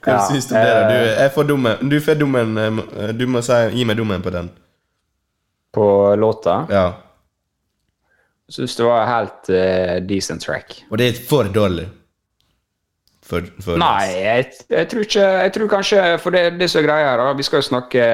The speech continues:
Speaker 2: masse om Nas i neste episode, for han kommer med nytt album,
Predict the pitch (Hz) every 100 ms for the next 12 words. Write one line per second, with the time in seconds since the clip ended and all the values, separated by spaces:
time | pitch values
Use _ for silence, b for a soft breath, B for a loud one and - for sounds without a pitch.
0 | 110 113 117 - 110 113 107 - 101 101
1 | - 95 - 92 95 92 - 101 98 101
2 | 90 87 95 - - 92 90 85 78